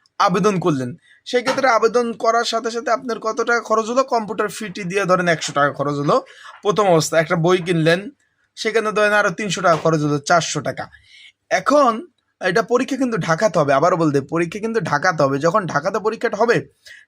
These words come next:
ঢাকা আপ ডাউন খরচ হলো চার হাজার টাকা, মোটামুটি পাঁচ হাজার টাকার একটা নিয়োগে পাঁচ হাজার টাকা আপনার চলে যাবে। তখন আপনার চা-, চাকরি হবে না না হবে এটা কিন্তু গ্যারান্টি নেই। আপনারা দেখবেন সরকারি চাকরির কিন্তু পরীক্ষার অ্যাডমিট কার্ডে লেখা থাকবে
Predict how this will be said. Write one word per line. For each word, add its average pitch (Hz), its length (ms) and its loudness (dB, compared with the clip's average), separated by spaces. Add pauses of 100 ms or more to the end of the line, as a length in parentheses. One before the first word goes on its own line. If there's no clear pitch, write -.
ঢাকা 170 200 4
আপ 185 80 2
ডাউন 214 240 -2
খরচ 196 300 0
হলো 208 180 -2
চার 190 220 2
হাজার 180 280 2
টাকা, 180 260 2 (760)
মোটামুটি 214 380 0
পাঁচ 202 280 0
হাজার 196 240 -2
টাকার 180 180 0
একটা 196 380 2
নিয়োগে 226 460 2
পাঁচ 202 300 0
হাজার 190 220 -8
টাকা 190 140 -2
আপনার 175 220 -4 (120)
চলে 220 180 4
যাবে। 143 240 2 (500)
তখন 208 260 0
আপনার 214 240 -2 (100)
চা-, - 380 -2
চাকরি 202 300 0 (100)
হবে 160 240 4
না 226 120 2
না 220 140 2
হবে 254 220 4
এটা 233 160 -2
কিন্তু 208 220 -6
গ্যারান্টি 180 300 2
নেই। 160 100 4
আপনারা 190 240 -2
দেখবেন 185 400 0 (1200)
সরকারি 165 520 0
চাকরির 196 400 -2
কিন্তু 196 240 -10
পরীক্ষার 196 520 -2
অ্যাডমিট 175 380 -4
কার্ডে 180 140 -2
লেখা 175 240 -2
থাকবে 175 300 -8